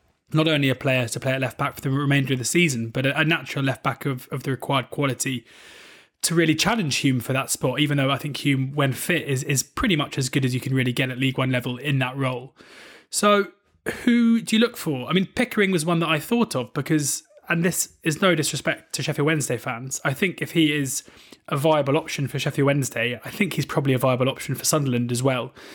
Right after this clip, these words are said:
even though they're playing in different leagues. There's every chance that next season they could be playing in the same league. Still a possibility the next season Sunderland could be playing in a league above them. So he would be an option. I think he'd be a decent fit, but it'd be pretty boring if I just sat here and agreed with you, although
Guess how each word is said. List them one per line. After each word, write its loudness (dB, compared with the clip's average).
even 4
though 6
they're 4
playing 0
in 2
different -4
leagues. 0
There's 0
every 2
chance 0
that -2
next 0
season 2
they 4
could -2
be 2
playing 0
in 2
the 2
same 2
league. -6
Still 2
a 2
possibility 0
the 2
next 0
season 0
Sunderland 0
could -2
be 2
playing 0
in 2
a 2
league 4
above 0
them. -10
So 2
he 2
would 2
be 4
an 0
option. -4
I 0
think -4
he'd -2
be 4
a 2
decent 0
fit, -4
but -2
it'd 0
be 0
pretty 2
boring 2
if -2
I 2
just 0
sat 0
here 2
and 0
agreed 0
with -2
you, -2
although 2